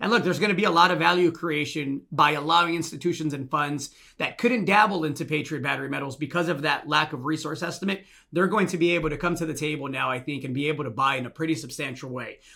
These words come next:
Let's be absolutely clear. It's not gonna be retail anymore that gets Patriot from fifteen, sixteen dollars a share into the twenties and the thirties, right? It's going to be funds, potential offtake partners, companies, and this one hasn't happened yet, but I still anticipate multiple majors wanting to come in.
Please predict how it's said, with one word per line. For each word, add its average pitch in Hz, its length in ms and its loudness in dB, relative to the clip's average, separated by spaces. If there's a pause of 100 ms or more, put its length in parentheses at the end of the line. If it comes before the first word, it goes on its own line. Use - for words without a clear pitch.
Let's 226 200 -2
be 220 140 2
absolutely 185 520 4
clear. 156 240 -4
It's 139 140 -8
not 233 140 6
gonna 190 140 2
be 175 140 2
retail 160 440 0
anymore 135 400 -4
that 127 200 -6
gets 165 180 0
Patriot 147 640 -4 (380)
from 156 260 2
fifteen, 175 440 2
sixteen 170 380 0
dollars 151 320 2
a 143 60 -4
share 147 280 -2
into 156 220 0
the 151 100 -2
twenties 147 380 -2
and 143 120 -2
the 127 60 -4
thirties, 127 420 -2
right? 143 200 -2
It's 131 140 -6
going 180 240 0
to 170 100 -4
be 156 340 0 (300)
funds, 185 720 4 (560)
potential 165 400 0
offtake 175 460 6
partners, 180 720 4 (640)
companies, 185 500 4
and 143 80 -2
this 160 140 0
one 170 80 0
hasn't 143 240 2
happened 143 260 2
yet, 147 100 0
but 139 100 -2
I 139 40 0
still 165 160 0
anticipate 160 440 0
multiple 156 400 -2
majors 151 360 0
wanting 147 320 2
to 143 60 -2
come 160 220 0
in. 143 360 -2